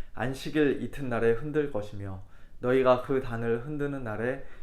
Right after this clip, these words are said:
일 년 되고 흠 없는 순양을 여호와께 번제로 드리고 그 소제로는 기름 섞은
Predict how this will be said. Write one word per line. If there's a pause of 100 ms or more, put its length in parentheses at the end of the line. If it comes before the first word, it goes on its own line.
(120)
일
년
되고
흠
없는
순양을
여호와께
번제로
드리고 (340)
그
소제로는
기름
섞은